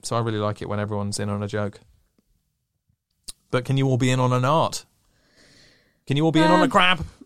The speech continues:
Speaker 2: <laughs> I guess that's the beauty of comedy, isn't it? Is that when it goes well, everyone's laughing at the same time.
Speaker 1: Mm.
Speaker 2: Whereas in a play, which I would say probably more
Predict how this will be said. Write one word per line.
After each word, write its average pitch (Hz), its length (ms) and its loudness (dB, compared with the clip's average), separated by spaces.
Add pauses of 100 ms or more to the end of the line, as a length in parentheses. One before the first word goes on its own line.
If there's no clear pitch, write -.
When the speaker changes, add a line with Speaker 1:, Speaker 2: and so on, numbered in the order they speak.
Speaker 2:
<laughs> - 880 -4
I 254 80 0
guess 302 200 0
that's 254 320 2
the 208 80 0
beauty 202 400 0
of 160 80 -6
comedy, 160 380 -2
isn't 160 200 -2
it? - 240 -6
Is 170 220 -6
that - 480 -6 (760)
when 175 340 -2
it 165 80 -2
goes 165 320 -2
well, 196 400 0 (160)
everyone's 156 420 -2
laughing 165 380 -2
at - 80 -8
the - 60 -12
same 156 380 -2
time. - 420 -6
Speaker 1:
Mm. 113 560 -2
Speaker 2:
Whereas 180 280 0
in 185 140 -2
a 170 60 0
play, 160 720 0
which 147 220 -8
I 151 80 -4
would 156 120 -6
say 156 320 -6 (220)
probably 156 240 -4
more 160 260 -2